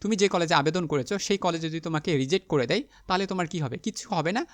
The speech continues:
তুমি যে প্রথম কলেজে ছিলে, সেই প্রথম কলেজে আবার পড়াশোনা করতে পারবে, তোমার কোনো ধরনের প্রবলেম হবে না। সরকারি কলেজ থেকে কি বেসরকারি বা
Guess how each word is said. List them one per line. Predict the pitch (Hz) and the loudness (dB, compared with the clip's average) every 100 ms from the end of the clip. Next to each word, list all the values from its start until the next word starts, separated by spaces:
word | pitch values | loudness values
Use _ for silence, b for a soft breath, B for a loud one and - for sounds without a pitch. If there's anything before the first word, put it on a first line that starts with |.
| b | b
তুমি | 196 190 | -4 0
যে | 190 | 0
প্রথম | - 185 185 | 0 -2 -2
কলেজে | 180 165 160 | 0 0 0
ছিলে, | 156 208 277 | -4 -2 -4
সেই | - 180 | -2 -2
প্রথম | 165 165 170 | -2 -4 -2
কলেজে | 160 - - | -2 0 -2
আবার | 151 143 | 0 0
পড়াশোনা | 151 139 - 143 | 0 -2 -2 -6
করতে | 147 - 196 | -6 -4 0
পারবে, | 143 147 247 b b | 0 0 -2 b b
তোমার | - 147 151 | -2 -2 -2
কোনো | 185 185 | -4 -4
ধরনের | 147 147 220 | -2 -2 -2
প্রবলেম | 147 127 143 139 | -2 0 -2 2
হবে | 160 160 | 2 2
না। | 123 - _ _ - - - - - - - b b b b b | -2 -4 _ _ -20 -20 -14 -12 -12 -14 -20 b b b b b
সরকারি | - 202 247 254 | 4 6 4 4
কলেজ | 202 185 - | 4 4 2
থেকে | 175 180 | -2 -2
কি | 196 | 0
বেসরকারি | 156 147 165 156 165 165 | 4 4 2 0 0 2
বা | 147 139 | 2 2